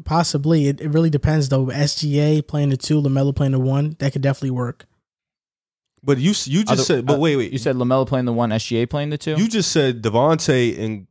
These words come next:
Speaker 2: and what's the name, Rozier had it locked, right?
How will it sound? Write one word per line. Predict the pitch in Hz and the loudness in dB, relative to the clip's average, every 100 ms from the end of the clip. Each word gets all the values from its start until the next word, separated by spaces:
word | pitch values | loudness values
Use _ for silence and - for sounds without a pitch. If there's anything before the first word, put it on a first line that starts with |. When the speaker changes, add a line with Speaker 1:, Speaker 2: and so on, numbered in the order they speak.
| _ | _
Speaker 2:
and | 107 104 101 | -6 -4 0
what's | 127 - | 0 0
the | 117 | -2
name, | 101 95 | -2 -2
Rozier | 98 110 101 113 104 | 0 0 0 0 0
had | 104 | -2
it | 95 | -2
locked, | 92 92 76 - | -2 -4 -6 -10
right? | 85 90 | -6 -4